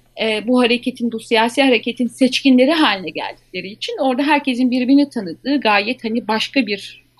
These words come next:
hayat var. Ama geriye kalan etaplarda evet gene işte dindarların çoğunlukta olduğu konutlar söz konusu. E, fakat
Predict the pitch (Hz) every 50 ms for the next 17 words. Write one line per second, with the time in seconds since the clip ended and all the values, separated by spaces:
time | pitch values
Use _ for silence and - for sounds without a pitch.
0 | 208 196 196 156 127 - - - - - - - - - 220 220 220 208 202 190
1 | 208 196 226 294 403 - - 392 320 262 220 - 208 190 - 190 175 - - 156
2 | 160 - - 240 311 427 480 - _ - - - - - - - - 320 262 226
3 | - - 262 269 269 254 240 214 208 233 - - _ - - - 190 202 233 262
4 | 247 226 220 214 214 208 208 208 220 220 - - 233 220 220 214 208 _ - 254
5 | 214 185 180 175 160 175 175 170 160 - _ _ _ - - _ - - 202 190
6 | 160 - - 156 147 - - - - 160 156 - - 175 131 - - - - 330
7 | 415 453 - - - - - - - - _ - 240 240 240 247 240 254 - _
8 | _ - 294 294 - 349 349